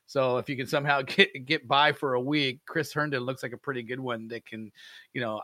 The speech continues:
I think give you back end, uh, tight end one class production once he does return to action, you know,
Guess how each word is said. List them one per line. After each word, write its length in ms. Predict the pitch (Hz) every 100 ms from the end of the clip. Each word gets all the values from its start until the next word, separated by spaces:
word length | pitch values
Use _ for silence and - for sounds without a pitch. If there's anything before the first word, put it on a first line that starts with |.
| -
I 180 | 147
think 500 | 160 139 120 110 - _ _ - 135 - _
give 160 | 147 139
you 80 | 123
back 340 | 131 123 -
end, 360 | 131 120 110 101 _ -
uh, 140 | 107 101
tight 220 | 131 123
end 160 | 120 110
one 320 | 110 117 117
class 400 | - 123 110 104
production 720 | - 104 107 - 117 95 95 - _ _ 123
once 220 | 131 127
he 100 | 123
does 280 | 120 113 104
return 400 | 104 - 107 95
to 100 | 95
action, 580 | 98 101 - 92 87 - -
you 120 | 113
know, 140 | 90